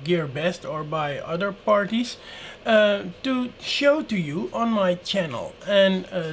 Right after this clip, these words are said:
those printers are first fabrication printers. This means that,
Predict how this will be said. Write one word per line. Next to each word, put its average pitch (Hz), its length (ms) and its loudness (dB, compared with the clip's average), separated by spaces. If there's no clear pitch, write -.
those 233 300 -2
printers 277 640 -2
are 208 260 6
first - 560 -4
fabrication 208 920 -2
printers. 120 460 -8
This 226 180 -4
means 214 540 0
that, 190 200 0